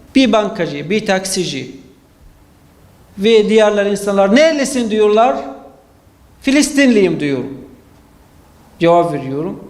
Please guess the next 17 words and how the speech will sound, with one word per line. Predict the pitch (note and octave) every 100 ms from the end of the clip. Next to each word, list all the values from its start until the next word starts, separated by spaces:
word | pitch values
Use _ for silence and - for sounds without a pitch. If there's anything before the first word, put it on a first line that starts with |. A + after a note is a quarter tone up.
| -
"Oo, | A#3 C#4 C4+ B3
Filistinlisin | C4 C#4 C4+ B3+ C4 B3+ B3 C4 C4+
kardeşim | - C4 B3 A#3 A3 A#3+ A3
benim. | A#3+ A#3+ A#3 A#3 - - - - - - - -
Filistin, | C#4+ C4+ C4 C4+ C4 B3
Türkiye | B3 A#3 B3 A#3+
kardeş. | A#3+ A#3 - - - - - -
Çok | C4 C4
seviyoruz | C4+ C4 B3 B3 -
sizi | A3+ A3+ A#3 -
ama | D4+ F4 D#4 G#3+ - - - - - _ - - _ _ _ -
neden | A#3 F4 F4 D4 B3
Filistin | - C4 D#4+ - C#4 C4+ C4+
Tubra'ya | C4+ A3+ B3 B3+ D4+
sattınız | B3+ B3 A#3+ A#3+ A3+ G3 E3 C#3+
ya?" | C#3+ B2+ A#2 - - _ _ _ _ _ _ _ _ _ - - _
Hemen, | G#3 A3+ D3+